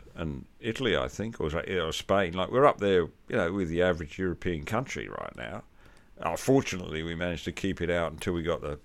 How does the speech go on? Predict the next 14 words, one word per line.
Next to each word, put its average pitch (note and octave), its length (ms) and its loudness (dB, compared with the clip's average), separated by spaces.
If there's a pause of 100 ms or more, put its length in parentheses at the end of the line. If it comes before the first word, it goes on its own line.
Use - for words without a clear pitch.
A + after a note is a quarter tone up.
(420)
gentler G2+ 380 0
variant F2+ 500 2
along, E2+ 280 -2
so - 120 -4
not F#2 280 -6
so F#2 100 -4
many E2 200 -2
people D#2+ 340 -4
have D2+ 120 -8
died. F2 360 2
But F2 220 -4 (840)
in C#3+ 220 -2
the A2+ 140 2
end, F#2 440 -2